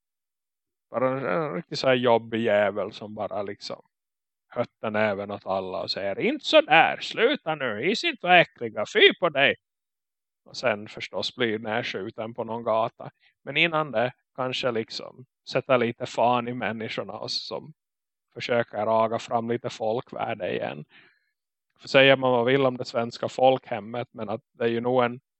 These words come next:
en fin idé och en, en framgångshistoria oavsett vad vissa partier eller andra idioter där säger.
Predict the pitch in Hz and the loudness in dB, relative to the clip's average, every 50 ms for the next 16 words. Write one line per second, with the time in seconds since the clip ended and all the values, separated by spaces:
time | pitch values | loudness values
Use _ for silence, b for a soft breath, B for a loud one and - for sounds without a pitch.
0 | _ _ _ _ _ _ _ _ _ _ _ _ _ - 135 123 131 - - 139 | _ _ _ _ _ _ _ _ _ _ _ _ _ -4 -4 -4 -4 -2 2 2
1 | 135 131 123 120 117 113 127 135 139 131 127 123 123 120 117 113 120 120 - 127 | 2 2 2 0 -2 2 4 6 8 8 8 6 4 4 0 -2 -4 -8 -10 -12
2 | 120 120 - - 139 131 135 135 127 127 123 123 123 - - 131 - - - - | -10 -10 0 4 4 4 4 2 -2 -4 -4 -4 -6 -8 -8 -8 -8 -8 -8 -6
3 | 117 117 117 120 113 113 110 113 113 113 113 113 113 - - 98 - - _ _ | -6 -4 -2 -2 -2 -2 -2 0 0 0 0 0 -2 -4 -4 -4 -6 -6 _ _
4 | - - 135 - _ _ _ _ _ _ _ _ _ _ _ 120 120 - - 131 | -12 -10 -10 -12 _ _ _ _ _ _ _ _ _ _ _ -10 -8 -6 -6 -6
5 | - - 123 - - - 110 113 113 110 117 117 117 117 113 107 104 113 120 117 | -6 -6 -10 -10 -6 -4 -4 -2 0 0 0 0 0 0 0 0 -2 -4 -6 -6
6 | 113 110 110 117 113 110 123 123 - - 101 - 82 - - - - - 104 87 | -8 -6 -4 -2 -2 -2 -4 -6 -10 -10 -8 -6 -6 -6 -6 -8 -8 -8 -8 -8
7 | 80 92 151 | -8 -8 -10